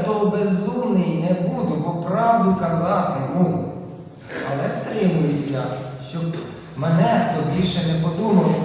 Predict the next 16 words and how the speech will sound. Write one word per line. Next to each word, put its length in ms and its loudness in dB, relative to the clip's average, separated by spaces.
ніж 220 2
бачить 380 0
у 120 2
мені 480 -2
або 320 -4
чує 240 -4
від 140 -4
мене. 420 2
А 200 0
щоб 320 -2
я 80 -2
через 520 -2
прибагато 760 -2
об'явлень 680 -2
не 140 2
величався, 1160 -2